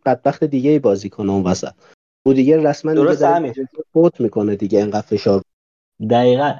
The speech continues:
Speaker 2: حالا بذار در مورد، من چیزی اول بازی صحبت کردم که تو بحثمون کنار رفت، می‌خوام تو و امیر اتلتیکو خیلی خلاصه و سریع نظر بدید که اگه جای آنجلوتی بودید چیکار می‌کردید؟ برمیگشتید به اون چهار یک دو یک دو اول فصل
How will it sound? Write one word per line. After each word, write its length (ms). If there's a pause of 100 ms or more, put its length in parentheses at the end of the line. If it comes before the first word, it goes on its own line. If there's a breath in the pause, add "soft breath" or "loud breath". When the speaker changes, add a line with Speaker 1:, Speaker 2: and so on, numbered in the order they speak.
(220 loud breath)
Speaker 2:
حالا 180
بذار 440
در 180
مورد، 420 (300)
من 300 (680)
چیزی 240
اول 300
بازی 240
صحبت 460
کردم 220
که 300 (560)
تو 100
بحثمون 640
کنار 340
رفت، 360 (260 loud breath)
می‌خوام 280
تو 200
و 180
امیر 320
اتلتیکو 500
خیلی 360
خلاصه 540
و 80
سریع 540
نظر 360
بدید 260
که 220 (540 soft breath)
اگه 240
جای 160
آنجلوتی 500
بودید 280
چیکار 300
می‌کردید؟ 440
برمیگشتید 600
به 60
اون 120
چهار 240
یک 200
دو 140
یک 160
دو 120
اول 560
فصل 500